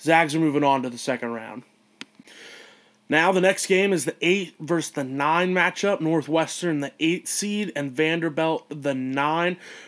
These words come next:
This is Northwestern's first year in the tournament, so why would you have them start out with a loss?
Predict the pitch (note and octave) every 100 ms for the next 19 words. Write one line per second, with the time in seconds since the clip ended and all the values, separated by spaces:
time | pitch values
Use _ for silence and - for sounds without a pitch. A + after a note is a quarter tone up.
0 | - - _ _ _ - G3+ F#3 F#3 G3
1 | G3 F3 F#3+ F3+ F3+ C#3+ - - G#3 G#3+
2 | - E3+ F#3+ F3 E3 - E3+ F3 F3 E3
3 | - C#3+ C3 D3+ E3+ E3+ E3+ D#3 D#3 E3
4 | D#3+ D3 - D#3+ D#3+ D#3 C#3 C3+ C3 B2
5 | C3 D#3 F3 F#3 -